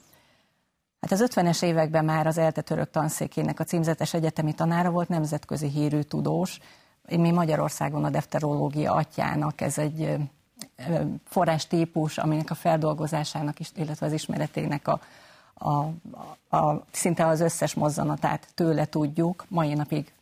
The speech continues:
ö, tanítják a munkáit egyébként a különböző egyetemeken. Tehát ő volt az, akit, akit kiküldtek. Fekete Lajos élete am-, önmagában nagyon érdekes, mert, ö, történelemtanárként végzett,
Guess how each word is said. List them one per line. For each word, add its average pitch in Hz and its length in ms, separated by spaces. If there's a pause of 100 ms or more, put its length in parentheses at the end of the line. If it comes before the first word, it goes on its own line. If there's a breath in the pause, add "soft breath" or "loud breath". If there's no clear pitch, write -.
ö, 151 260
tanítják 147 480
a 151 40
munkáit 147 500
egyébként 151 360
a 156 40
különböző 151 540 (420 loud breath)
egyetemeken. 165 800 (480 loud breath)
Tehát 170 180
ő 247 180
volt 180 220
az, 175 160
akit, 165 400
akit 165 300
kiküldtek. 156 560
Fekete - 340
Lajos 170 260
élete 180 300
am-, 165 260
önmagában 160 480
nagyon 156 240
érdekes, 165 580
mert, 160 440
ö, 160 140 (840)
történelemtanárként 151 920
végzett, 165 560